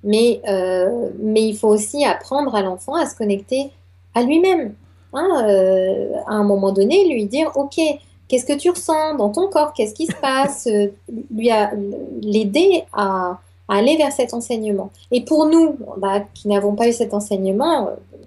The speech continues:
comme nos parents, hein, ça, il n'y a pas de problème, eh bien, euh, c'est, c'est de réapprendre tout ça. Simplement, se connecter à soi, c'est prendre conscience de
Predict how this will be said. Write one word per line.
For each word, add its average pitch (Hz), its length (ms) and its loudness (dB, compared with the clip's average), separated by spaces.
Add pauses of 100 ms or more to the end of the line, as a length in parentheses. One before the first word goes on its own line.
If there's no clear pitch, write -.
(120)
comme 190 160 -6
nos 190 80 0
parents, 254 440 -2
hein, 208 240 2
ça, - 140 -8
il 196 80 -2
n'y 185 60 -2
a - 40 -10
pas - 100 -8
de - 60 -12
problème, 262 340 0 (580)
eh 233 160 4
bien, 240 560 4
euh, 196 80 4
c'est, 262 480 0
c'est 269 260 -2
de 220 140 2
réapprendre 262 800 0
tout - 160 -18
ça. - 240 -10 (420)
Simplement, 262 680 0 (140)
se - 160 -4
connecter 269 520 0
à 208 100 0
soi, 302 340 -4
c'est 233 200 -4
prendre 262 580 0 (320)
conscience 294 540 0
de 247 180 4